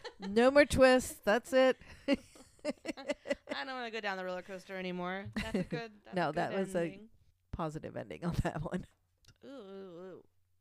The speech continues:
Speaker 2: No. Sickos.
Speaker 1: Yeah.
Speaker 2: I hate his mom, if that's what you wanna call her, 'cause she's obviously the adult in all of it, and she's just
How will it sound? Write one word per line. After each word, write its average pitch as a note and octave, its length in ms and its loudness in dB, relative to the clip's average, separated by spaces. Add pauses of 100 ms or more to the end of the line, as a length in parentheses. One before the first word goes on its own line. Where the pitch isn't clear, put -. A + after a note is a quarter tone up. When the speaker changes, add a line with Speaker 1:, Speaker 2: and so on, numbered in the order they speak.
(160)
Speaker 2:
No. G#3+ 480 -18 (1000)
Sickos. F3+ 640 -20 (720)
Speaker 1:
Yeah. C#3 180 -12
Speaker 2:
I - 40 -16
hate A#3+ 260 -12
his G3 320 -12 (1700)
mom, F3+ 640 -10
if E3 80 -14
that's F3 220 -14
what F3 60 -12
you F3 80 -14
wanna E3+ 160 -12
call E3 320 -14
her, D#3+ 300 -16
'cause G3 160 -20
she's G#3 360 -18
obviously F#3 440 -18
the E3+ 160 -18
adult F3 380 -14
in D#3 80 -20
all D#3 200 -18
of D#3 100 -20
it, F3 180 -18
and D#3 200 -20
she's - 240 -20
just - 380 -20